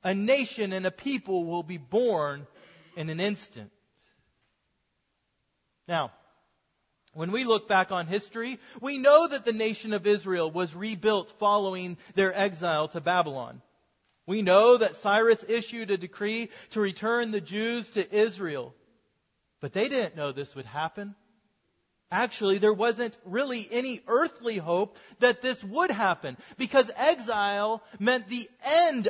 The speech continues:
of a nation. It meant there, there was no home to return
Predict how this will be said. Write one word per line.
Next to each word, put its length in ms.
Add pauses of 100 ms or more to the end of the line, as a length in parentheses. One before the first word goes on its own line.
of 180
a 140
nation. 720 (180)
It 140
meant 240
there, 220
there 260
was 580
no 260
home 520
to 160
return 560